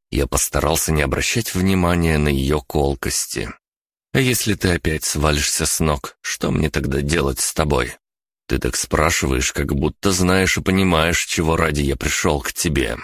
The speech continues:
Теперь настала моя очередь хмуриться». «Еще бы не понимать.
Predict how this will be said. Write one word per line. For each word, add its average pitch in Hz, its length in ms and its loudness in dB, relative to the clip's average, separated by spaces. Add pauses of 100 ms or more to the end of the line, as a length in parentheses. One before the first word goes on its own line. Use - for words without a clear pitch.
(180)
Теперь 78 380 0
настала 80 460 2
моя 85 380 4
очередь 71 500 0
хмуриться». - 800 -2 (580)
«Еще 127 460 0
бы 101 120 2
не 85 120 2
понимать. 73 640 0